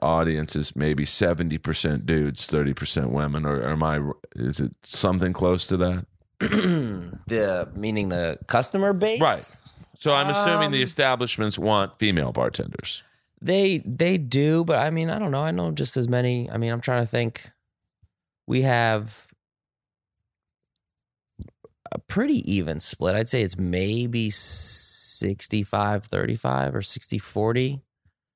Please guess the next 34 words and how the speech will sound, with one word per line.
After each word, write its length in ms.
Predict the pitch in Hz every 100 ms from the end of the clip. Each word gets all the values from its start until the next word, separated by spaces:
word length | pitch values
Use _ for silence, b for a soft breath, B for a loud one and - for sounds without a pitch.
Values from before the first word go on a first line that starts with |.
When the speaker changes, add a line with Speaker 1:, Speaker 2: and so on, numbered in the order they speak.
| _
Speaker 2:
I 40 | 101
mean, 120 | 101
which 140 | 98
I 80 | 107
know 260 | 98 98 92
isn't 260 | 85 87 67
even, 460 | 85 73 60 53 - _
but 320 | 82 67 - _ _ _ _ _ _ _
we 120 | 92
have, 460 | 92 87 85 85 - -
you 100 | 80
know, 180 | 67 53
I 120 | 85 - _ _
think 320 | 101 110 104 - _
maybe 440 | 87 92 90 87 85
one 320 | 85 92 95
or 80 | 90
two 460 | - 92 90 87 82
more 560 | 85 85 85 82 85
dudes 460 | 82 85 82 82 78
than 120 | 82
we 100 | 85
have, 420 | 87 78 - - _ _ _ _ _ _ _ -
uh, 320 | 85 73 67
girls 640 | - 76 80 67 - - -
on 160 | 73 69
staff, 460 | - 50 50 - _ _ _ _
bartender-wise. 800 | 78 76 - 55 58 62 - - -
Now, 140 | - 90
cocktail 420 | 127 156 - 117
waitresses, 540 | 101 92 85 - 85 80 _ -
all 160 | 95
female. 440 | - 52 - - - _ _ _ _ -
Speaker 1:
Right. 240 | 82 67